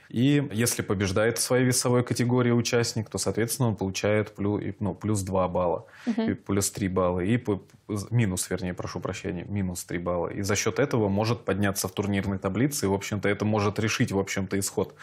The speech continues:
Speaker 1: в целом.
Speaker 2: Потому что
Speaker 1: А
Speaker 2: насколько плотная борьба вот среди первых мест? Это
Speaker 1: Всегда
Speaker 2: один-два балла или больше
Speaker 1: Нет,
Speaker 2: разницы?
Speaker 1: э, вот первое место всегда уверено. Ну, то
Speaker 2: Мгм.
Speaker 1: есть вот первое место, оно с большим отрывом, п-, как правило, это пять-шесть баллов отрыва между первым и вторым. А вот второе и третье, это да, это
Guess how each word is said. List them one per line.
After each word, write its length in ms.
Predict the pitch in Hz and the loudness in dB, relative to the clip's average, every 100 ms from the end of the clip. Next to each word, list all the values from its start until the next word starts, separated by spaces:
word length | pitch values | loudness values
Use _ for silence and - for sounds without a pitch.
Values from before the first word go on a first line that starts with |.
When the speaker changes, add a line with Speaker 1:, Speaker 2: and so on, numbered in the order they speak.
| - - | -18 -18
Speaker 1:
в 60 | - | -8
целом. 460 | - 110 95 92 | -2 2 2 -2
Speaker 2:
Потому 200 | - - 98 | -4 0 2
что 60 | |
Speaker 1:
А 20 | - | 2
Speaker 2:
насколько 360 | - 254 240 | 0 -2 -2
плотная 500 | 214 - 220 214 208 | -6 -4 -2 -2 -6
борьба 440 | 196 202 196 214 226 | -4 -6 -4 -4 -4
вот 140 | 208 | -8
среди 340 | - 202 202 202 | -8 -8 -6 -4
первых 460 | 208 202 196 - | -4 -6 -6 -10
мест? 400 | 202 190 202 - | -10 -10 -12 -12
Это 400 | - 196 - 196 - | -12 -12 -12 -10 -2
Speaker 1:
Всегда 520 | 208 - - 175 107 | 2 4 4 4 4
Speaker 2:
один-два 160 | 240 226 | 4 2
балла 280 | 214 202 196 | 2 0 -2
или 280 | 196 196 190 | -2 -2 -4
больше 300 | 202 120 117 | 0 2 4
Speaker 1:
Нет, 100 | 101 | 4
Speaker 2:
разницы? 420 | 104 104 107 101 104 | 2 2 4 4 4
Speaker 1:
э, 140 | 101 | 2
вот 260 | 98 110 - | 2 -2 0
первое 300 | 147 135 117 | 2 4 4
место 340 | 139 139 104 | 2 0 -4
всегда 420 | 92 - 98 107 | -4 -4 -2 2
уверено. 580 | 107 101 101 87 85 98 - | 2 4 2 0 -6 -10 -4
Ну, 80 | 107 | 0
то 100 | 202 | 0
Speaker 2:
Мгм. 20 | |
Speaker 1:
есть 200 | - - | 0 -2
вот 140 | 92 - | -6 -2
первое 300 | 113 98 98 | 2 2 2
место, 320 | 117 - 98 | 0 0 0
оно 140 | 98 | 0
с 80 | 92 | 0
большим 380 | 95 98 - 95 | 0 0 -2 -2
отрывом, 520 | 92 120 131 104 95 | 2 4 4 2 -2
п-, 140 | - | -6
как 200 | 101 95 | -6 -4
правило, 300 | - 98 92 90 | 0 2 2 0
это 140 | 95 | -2
пять-шесть 460 | - 98 - 92 92 | 0 0 0 -2 0
баллов 400 | 110 110 95 104 | 2 2 -2 -4
отрыва 540 | 98 95 95 92 90 98 | -4 -2 0 -2 -4 -6
между 380 | 98 92 95 | -6 -4 -6
первым 380 | 92 107 95 95 | -2 0 2 0
и 20 | 95 | -4
вторым. 380 | - - 87 90 | -4 -4 -4 -2
А 60 | 104 | -2
вот 120 | 98 | 0
второе 340 | - 107 113 | 0 2 2
и 40 | 110 | 2
третье, 320 | 131 160 113 | 0 0 -2
это 120 | 117 | 0
да, 160 | 101 98 | 2 0
это 200 | 98 | 0